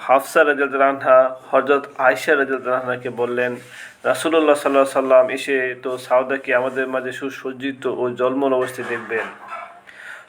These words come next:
তখন সেই নবীজি সাল্লাল্লাহু আলাইহি সাল্লামের দৃষ্টি আকর্ষণ করে নেবে, সুতরাং তার এই সাজসজ্জা নষ্ট করে দিতে হবে।"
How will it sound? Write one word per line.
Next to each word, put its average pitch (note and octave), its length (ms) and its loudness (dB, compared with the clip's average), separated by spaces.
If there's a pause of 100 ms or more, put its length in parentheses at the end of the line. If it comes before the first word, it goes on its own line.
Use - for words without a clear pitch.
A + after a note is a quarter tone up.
তখন C3+ 340 2
সেই C#3+ 440 0
নবীজি C#3+ 420 2
সাল্লাল্লাহু B2+ 360 -2
আলাইহি A#2+ 100 -8
সাল্লামের B2 380 -4
দৃষ্টি C3+ 300 -2
আকর্ষণ B2+ 380 -2
করে A2+ 220 -12
নেবে, G2+ 340 -10 (460)
সুতরাং C#3 600 0 (100)
তার B2+ 240 6
এই B2+ 100 -4
সাজসজ্জা B2+ 640 -2
নষ্ট B2+ 280 -2
করে C3 200 -2
দিতে A#2+ 220 -6
হবে।" G2 280 -10